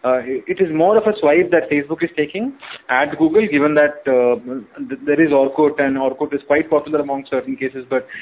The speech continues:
it hasn't been doing so well. So, I mean, I think this is something Facebook wants to do to, uh, you know, further push, uh,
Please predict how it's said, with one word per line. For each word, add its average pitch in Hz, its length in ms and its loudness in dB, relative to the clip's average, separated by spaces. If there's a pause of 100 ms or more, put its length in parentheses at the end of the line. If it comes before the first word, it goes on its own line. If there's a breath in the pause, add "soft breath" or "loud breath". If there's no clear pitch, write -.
(120)
it 135 80 -12
hasn't 151 260 0
been 165 120 2
doing 143 260 0
so 131 120 0
well. 120 320 0
So, 131 120 -2
I 127 40 -4
mean, 135 200 -4 (200 loud breath)
I 147 100 -6
think 175 200 -4
this 147 140 -4
is 220 120 -2
something 180 360 -2
Facebook 170 300 0
wants 156 180 -2
to 175 80 -2
do 180 280 4
to, 320 280 2 (200)
uh, 127 140 -4
you 139 140 -2
know, 202 200 -2 (380 loud breath)
further 165 300 4
push, 165 240 0
uh, 127 180 -2